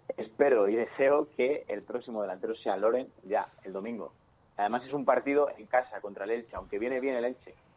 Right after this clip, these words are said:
Pero es el típico partido que hay que dar un, un paso adelante y decir, "Aquí estoy yo y voy a, voy a luchar por estar arriba en casa". Eh,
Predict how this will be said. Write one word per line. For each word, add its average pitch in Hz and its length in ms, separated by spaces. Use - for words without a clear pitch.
Pero 98 200
es 107 160
el 120 120
típico 131 240
partido 131 440
que 123 80
hay 117 80
que 135 100
dar 127 100
un, 127 140
un 117 180
paso 123 180
adelante 120 500
y 123 60
decir, 104 280
"Aquí 113 260
estoy 127 300
yo 143 100
y 117 60
voy 113 100
a, 131 120
voy 110 80
a 113 60
luchar 127 320
por 127 140
estar 117 220
arriba 113 360
en 107 160
casa". 123 440
Eh, 92 400